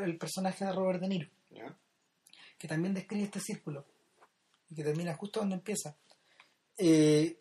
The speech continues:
Speaker 1: cuando está, cuando las cosas suceden de esa forma, el,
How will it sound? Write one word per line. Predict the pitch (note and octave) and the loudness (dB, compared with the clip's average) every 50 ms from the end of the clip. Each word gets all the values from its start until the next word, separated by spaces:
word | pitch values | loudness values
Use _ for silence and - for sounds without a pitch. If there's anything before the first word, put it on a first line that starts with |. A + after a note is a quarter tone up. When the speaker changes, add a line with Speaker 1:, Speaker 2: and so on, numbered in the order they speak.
| _ - | _ -4
Speaker 1:
cuando | - E3 E3 D#3+ | -2 -2 -2 -2
está, | - - G3+ - | -2 -6 -6 -2
cuando | - F#3+ F3+ E3+ E3+ | -2 0 0 0 -2
las | D#3+ D#3 - | -2 0 0
cosas | C#4+ C#4+ C#4+ D#4 D4+ | 2 2 2 2 0
suceden | - B3 - - C#4 C#4 B3+ | 0 -4 -2 -2 -2 -2 -2
de | B3 C4 | -4 -6
esa | - C4 A#3+ | -8 -8 -8
forma, | - - G#3 D#3 C#3+ D3+ - - _ _ _ _ _ _ _ _ _ _ _ _ _ _ _ | -8 -6 -6 -6 -6 -8 -10 -12 _ _ _ _ _ _ _ _ _ _ _ _ _ _ _
el, | - F3+ E3 D#3+ D#3+ D#3 D#3+ D#3 D#3 D#3 D3+ D3+ D3+ D3 D3 D3 D#3 - - | 0 4 6 6 6 6 6 6 4 4 4 2 0 0 0 -2 -4 -4 -8